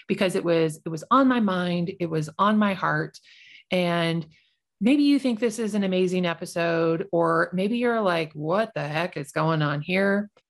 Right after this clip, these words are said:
Either way, I appreciate you listening, and I hope that you have had a great Thanksgiving holiday.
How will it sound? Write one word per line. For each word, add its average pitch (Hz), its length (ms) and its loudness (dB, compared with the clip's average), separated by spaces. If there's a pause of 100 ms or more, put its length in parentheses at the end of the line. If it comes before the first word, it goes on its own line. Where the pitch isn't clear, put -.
(160)
Either 269 260 6
way, 185 500 2
I 185 120 2
appreciate 202 520 -2
you 185 160 -4
listening, 156 680 0 (640)
and 175 120 0
I 170 80 0
hope 160 340 -2 (100)
that 160 260 -2
you 202 260 0
have 254 160 -2
had 180 500 -2 (380)
a 170 100 0
great 180 400 -2
Thanksgiving 214 460 0
holiday. 175 600 0